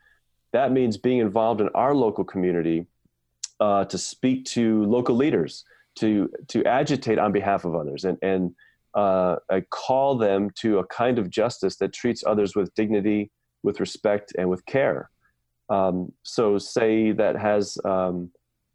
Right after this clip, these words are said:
uh, yeah, I'm very concerned about immigration. So, uh, about immigrants,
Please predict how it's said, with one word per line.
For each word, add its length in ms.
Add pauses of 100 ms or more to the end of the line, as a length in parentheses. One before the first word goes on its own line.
(120)
uh, 420
yeah, 140
I'm 80
very 200
concerned 360
about 220
immigration. 640
So, 440 (420)
uh, 160
about 300
immigrants, 680